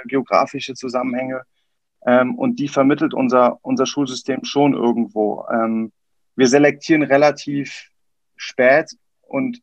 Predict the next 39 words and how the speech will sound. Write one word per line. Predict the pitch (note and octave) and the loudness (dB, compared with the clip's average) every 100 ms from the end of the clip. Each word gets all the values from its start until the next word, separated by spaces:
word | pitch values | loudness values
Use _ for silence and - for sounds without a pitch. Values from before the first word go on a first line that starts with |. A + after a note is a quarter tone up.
| - | -10
und, | B2+ B2 A#2+ - | -8 -6 -10 -12
und | B2+ A#2+ | -8 -6
fast | - B2 B2 _ | -4 -4 -4 _
eigentlich | A#2+ B2 B2 A#2+ - | -2 -2 -2 -4 -6
gar | G#2+ A#2 | -6 -2
nicht. | A#2 A2+ - | -2 -4 -10
Also | A#2+ A#2+ B2 _ _ _ _ | -6 -4 -4 _ _ _ _
wenn | C3 | -2
ich | C3+ | 0
das | - A#2+ | -2 -2
vergleiche | C3+ A2+ A2+ - D3 | 0 4 2 2 -4
mit | B2+ | -2
anderen | A#2+ C#3 C#3 | -2 -2 -4
Schulsystemen, | - C#3 A#2+ - C3 | -4 -8 -8 -6 -6
wie | B2 B2 | -4 -6
zum | B2+ | -4
Beispiel | B2 A#2+ B2 | -4 -4 -4
in | B2 | -2
England, | A#2+ B2+ C3+ B2+ | -2 2 2 2
da | A#2+ | -2
hast | B2+ - | -4 -6
du | C3 - - _ _ _ | -6 -6 -14 _ _ _
schon | - F3+ | -2 2
relativ | D3+ D3+ E3 E3 E3+ - | 4 4 4 0 -10 -12
früh | - G3 G#3+ | -6 -4 -2
nur | F3 | -4
noch | F3 E3 | -6 -6
eine, | E3 D#3+ | -4 -4
eine | D#3+ - D3+ | -4 -6 -8
kleine | - D3+ E3 C3+ | -6 -4 -2 -2
Anzahl | D#3+ D#3+ D#3 | -4 -4 -6
von | - C#3+ | -6 -14
Fächern | - D#3+ - F#3 E3+ | -8 -8 -6 -8 -8
und | C#3+ - | -16 -12
die | |
Leute | C#3+ C#3+ D3 C#3+ | -4 -2 -4 -10
sind | C#3+ | -12
sehr | - C#3+ | -6 -4
relativ | D3 E3 E3 E3 D3+ | -2 -4 -6 -12 -16